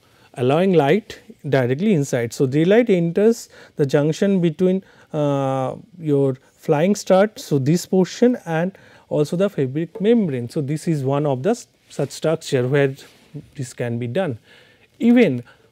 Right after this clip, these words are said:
The application of this membrane structure is mostly used in your stadium, and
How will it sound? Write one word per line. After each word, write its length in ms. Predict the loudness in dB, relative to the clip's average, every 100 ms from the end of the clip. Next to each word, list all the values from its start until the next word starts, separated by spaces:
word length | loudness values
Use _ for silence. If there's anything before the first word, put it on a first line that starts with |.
| -8
The 160 | -6 -4
application 680 | -2 0 4 2 4 2
of 220 | 2 0 2
this 320 | 2 0 -12 _ -8
membrane 460 | -4 0 0 0 0
structure 460 | 0 -2 0 -4
is 240 | -2 -4 -4
mostly 560 | -4 -4 -2 -4 -4 -12 -20 _ -6
used 540 | 2 4 4 2 -8 -6
in 220 | -2 0
your 160 | 0 -2
stadium, 580 | -2 0 2 2 0 -2 _ _ _ -20 _ _ _
and 420 | -6 -2 0 -2